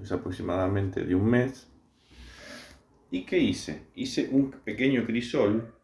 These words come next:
¿sí? Que se lo atornillé a un soldador de cien watts. No molesta para nada, ¿sí? Eh, obviamente que se puede sacar y poner porque está con un tornillo. Entonces coloco aquí adentro,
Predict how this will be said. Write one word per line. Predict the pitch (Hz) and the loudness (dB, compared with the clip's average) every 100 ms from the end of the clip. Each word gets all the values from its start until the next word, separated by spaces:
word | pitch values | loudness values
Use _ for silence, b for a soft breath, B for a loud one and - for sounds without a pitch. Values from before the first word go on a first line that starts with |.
| - | -8
¿sí? | - 143 170 - _ _ _ _ _ _ _ _ _ - | -4 -2 -4 -14 _ _ _ _ _ _ _ _ _ -20
Que | |
se | 101 87 | -12 -4
lo | 87 | -4
atornillé | - 87 85 107 110 - | -4 -4 -2 0 0 0
a | 80 85 | -4 -4
un | 95 | -6
soldador | - 90 87 98 90 | -6 -2 0 0 -2
de | |
cien | 82 92 104 | -4 -4 2
watts. | 113 110 - - b b b b b | 2 2 -4 -18 b b b b b
No | - 120 120 | 0 6 8
molesta | 110 107 104 98 | 6 4 0 -2
para | - - | 0 0
nada, | 123 120 113 123 - _ | 2 4 6 4 0 _
¿sí? | - 104 147 - - _ _ _ _ _ - | -4 -2 -2 -4 -18 _ _ _ _ _ -12
Eh, | - - - - - _ _ _ | -6 -6 -6 -12 -20 _ _ _
obviamente | - 87 92 101 95 | -4 0 4 4 2
que | |
se | 80 82 | -2 -4
puede | 82 | -4
sacar | 80 - 85 | -4 -2 -2
y | |
poner | - 101 127 135 | 0 2 4 2
porque | - - - | -2 -14 -16
está | - 80 64 55 101 _ _ _ _ _ _ _ _ - _ | -6 -4 -4 -6 -14 _ _ _ _ _ _ _ _ -20 _
con | - 80 | -2 2
un | 76 73 | 2 2
tornillo. | 87 120 123 117 131 - b b b b b | 2 4 4 2 -4 -6 b b b b b
Entonces | 127 123 127 120 - | -2 2 2 0 -4
coloco | - 117 165 156 | 0 2 4 2
aquí | 151 147 | 2 6
adentro, | 139 135 113 101 117 139 - | 8 8 6 0 -2 -6 -8